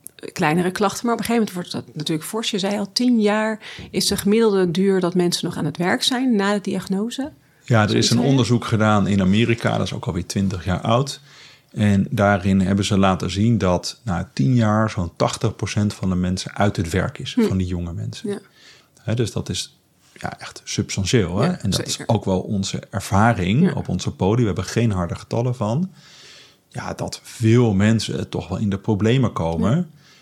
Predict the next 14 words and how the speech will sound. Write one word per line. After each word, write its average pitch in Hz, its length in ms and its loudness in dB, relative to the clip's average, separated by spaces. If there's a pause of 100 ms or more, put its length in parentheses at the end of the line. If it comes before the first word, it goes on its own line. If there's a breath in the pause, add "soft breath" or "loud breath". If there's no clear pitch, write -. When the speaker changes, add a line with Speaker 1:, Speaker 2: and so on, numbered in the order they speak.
(420 soft breath)
Speaker 2:
Eh, 90 520 -6
ergens 85 240 -8
tussen 90 260 -8
de 87 100 -4
vijf 92 380 2
en 92 160 -2
tien 107 180 2
jaar 92 320 2
nadat 92 320 2
de 95 80 -2
diagnose 95 600 0
gesteld - 500 -8
is. - 240 -16
Speaker 1:
Ja. - 60 -10